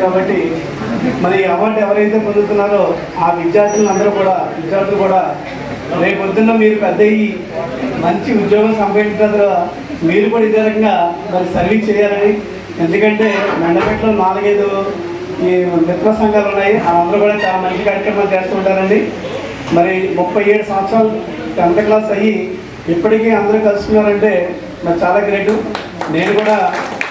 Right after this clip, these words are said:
టెన్త్ క్లాస్ నేను ఎనభై రెండు, ఎనభై మూడు అండి. మాకు ఇప్పటికీ కూడా మేము గ్రూప్ మెయింటైన్ చేస్తున్నాము. ఎనభై రెండు, ఎనభై మూడు బ్యాచ్ మాది. మా దాంట్లో కూడా అందరూ ఉన్నారు, మంచి మంచి చేస్తున్నాము.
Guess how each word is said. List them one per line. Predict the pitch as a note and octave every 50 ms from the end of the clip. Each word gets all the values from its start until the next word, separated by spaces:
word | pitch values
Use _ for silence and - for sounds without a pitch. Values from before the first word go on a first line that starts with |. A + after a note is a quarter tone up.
| - - - - - - - - - - - - -
టెన్త్ | - E3+ F3 - -
క్లాస్ | G3+ G#3+ A3 A3 A3 A3
నేను | G#3 G#3 G#3 G3 F#3+ F3+
ఎనభై | E3+ F#3 G3+ G#3
రెండు, | G#3 G#3 G#3 G#3 G3+
ఎనభై | G3+ G3+ G3+ G3+ G3
మూడు | G3 G3 F#3+
అండి. | F3+ F3+ G3 A3 - - - - - - - - - - - - -
మాకు | D#3+ - - F3
ఇప్పటికీ | F3 F3+ G#3 G#3 A3 A3 G#3+
కూడా | G#3+ G#3+ A3 G#3+
మేము | G#3+ G#3 G#3 G3 F3+ E3+
గ్రూప్ | E3+ F3 G3 G3 G3+ G3+ F#3+
మెయింటైన్ | F#3 F3+ G3 G3+ G3+ G3
చేస్తున్నాము. | G3 F#3+ F#3+ - G3+ F#3+ F#3+ F#3+ - - - - - - - - - - D#3+
ఎనభై | E3 F3+ F#3+ G3+ G3+
రెండు, | - - - G3+ G3+ F#3
ఎనభై | F#3+ F#3+ G3 F#3+ F#3+ F#3+
మూడు | G3+ G3 F3+ E3+
బ్యాచ్ | E3+ F3+ F3+ E3+ - F#3
మాది. | F#3 F3 D#3+ F3 - - - - - - - - - - - - - - - E3
మా | E3+ E3+ F#3
దాంట్లో | G3 F#3+ F#3+ G#3+ G#3+ G3+
కూడా | G3+ G3+ G#3 G3+ F#3+ E3+ - - - - E3 - - - E3 E3
అందరూ | E3 E3+ E3+ G3+ G3+ G3+ G3+ G3 F#3+ F#3 F3 D#3+ D#3+ - - - - - - - E3+
ఉన్నారు, | F3+ G3+ G3+ G3+ G#3 G3 E3+
మంచి | E3+ E3+ E3+ F#3+ F#3+
మంచి | F#3+ F#3+ F#3+ F#3+ F#3+ F#3+ F#3 F3+ F#3 F#3 - - - - - - - - - - - - - E3+
చేస్తున్నాము. | F3+ F#3+ F#3 - - G#3+ G3 G3+ A3+